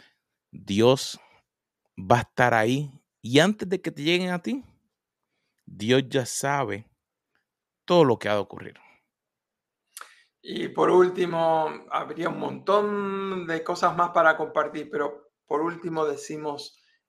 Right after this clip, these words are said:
Speaker 2: esa gran exhortación que está a lo largo de toda la Biblia. ¿Se acuerdan? Josué uno nueve, "Sé fuerte, sé valiente,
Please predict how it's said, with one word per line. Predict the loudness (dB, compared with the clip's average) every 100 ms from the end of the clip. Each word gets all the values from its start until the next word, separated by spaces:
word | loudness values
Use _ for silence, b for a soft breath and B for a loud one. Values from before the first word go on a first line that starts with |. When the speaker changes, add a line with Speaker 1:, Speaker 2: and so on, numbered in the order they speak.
| _
Speaker 2:
esa | -4 -2 -2 0 2 2
gran | 4 4 6 4 -4
exhortación | -8 -8 -6 -6 -6 -8 -8 -8 -4 0 0 0 -2 -8
que | -12
está | -2 2
a | 2
lo | 2
largo | 2 2 -2
de | 2
toda | 4
la | 4
Biblia. | 2 -2 -8 -10 -10
¿Se | -10
acuerdan? | -2 0 0 0 -6
Josué | -10 -12 -4 -2
uno | -2 -2 -6
nueve, | -2 4 4 4 -2 B B B _
"Sé | -12 -8 -8
fuerte, | 0 6 6 4 0 0 0 -6
sé | -16 -8 0 2 2 0 -6 _ -6
valiente, | 0 0 0 -2 -2 -4 -6 -6 -10